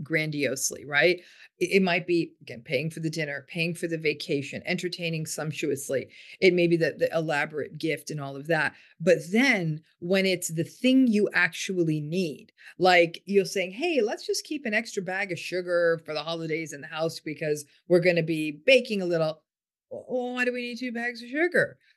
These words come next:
Or could we get, like, the kids the slightly better sneakers? 'Cause last year they were scrambling in the beginning.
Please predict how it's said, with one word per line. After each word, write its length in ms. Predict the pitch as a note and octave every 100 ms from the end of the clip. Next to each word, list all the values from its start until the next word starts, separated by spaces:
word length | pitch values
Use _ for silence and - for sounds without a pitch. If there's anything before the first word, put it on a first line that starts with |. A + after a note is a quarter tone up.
| _
Or 420 | G3+ A3 A3 G#3+ - _
could 140 | - B3
we 160 | C4
get, 280 | B3+ D#4 -
like, 200 | B3+ A#3+
the 80 | A3+
kids 420 | A3+ A3 A3 G3
the 160 | F3+ E3+
slightly 320 | B3+ F#3+ A3
better 240 | F#3 F#3
sneakers? 460 | F3 G3 F3+ F#3+ F3+
'Cause 140 | E3+
last 320 | D#3+ A3+ G#3+
year 140 | G#3 G3
they 120 | E3+
were 240 | D3+ C#3 C3+ -
scrambling 500 | D#3 - A3 G#3+ G3+
in 60 | F#3
the 60 | F3
beginning. 260 | F3+ F3